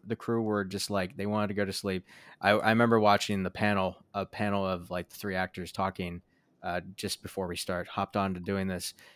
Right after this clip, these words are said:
and they're just like, "Dude, we just wanna go to sleep." And, <laughs> and the ac-, and the director's like, "Not tonight, bitch." <laughs> And so what they did is, so basically they recorded some children,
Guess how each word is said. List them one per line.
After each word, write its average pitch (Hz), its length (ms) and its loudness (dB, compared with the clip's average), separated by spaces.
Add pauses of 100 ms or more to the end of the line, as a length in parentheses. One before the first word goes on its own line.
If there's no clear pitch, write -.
(160)
and 92 120 -6
they're 92 120 0
just 95 180 -4
like, 95 240 0
"Dude, 208 320 8
we 185 80 6
just 254 180 2
wanna 247 200 8
go 208 100 8
to 185 80 8
sleep." 180 420 6
And, 107 340 -2 (300)
<laughs> - 300 -18
and 98 120 -4
the 98 60 0
ac-, 98 200 2
and 104 100 -6
the 98 60 0
director's 95 460 -4
like, 90 180 -2 (220)
"Not - 240 -8
tonight, 180 380 -4 (100)
bitch." - 420 -2
<laughs> - 60 6 (1600)
And 135 100 4
so 156 180 12
what 180 180 12
they 196 100 12
did 156 200 12
is, 120 100 6
so 135 140 10
basically 175 520 8
they 123 200 8
recorded 131 440 6
some 131 160 0
children, 110 540 6